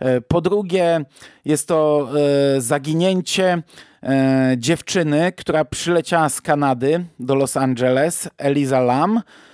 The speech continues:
i zameldowała się w hotelu, o którym jeszcze w tym momencie nie wiemy wiele, ale już wiemy, że jest to hotel ze złą sławą i złą historią.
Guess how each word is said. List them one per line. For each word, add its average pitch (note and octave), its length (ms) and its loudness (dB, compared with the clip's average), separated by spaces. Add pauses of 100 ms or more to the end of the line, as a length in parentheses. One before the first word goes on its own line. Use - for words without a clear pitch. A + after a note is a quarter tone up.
(460)
i E3 600 2
zameldowała F#3 580 0
się F3+ 200 -2
w - 40 -12
hotelu, D#3 460 0
o D#3 100 0
którym E3 340 -4
jeszcze G#3 320 -2
w - 60 -18
tym - 120 -6
momencie E3 360 -2
nie D#3 140 0
wiemy D3+ 260 2
wiele, D3+ 280 0
ale E3 220 2
już D#3+ 160 -2
wiemy, D#3+ 300 0
że C#3+ 220 2
jest C#3 160 -2
to D3 60 0
hotel C3+ 280 -2
ze B2+ 140 -2
złą C3+ 220 0
sławą C#3+ 400 0
i B2 80 -2
złą C3 220 0
historią. E3 680 0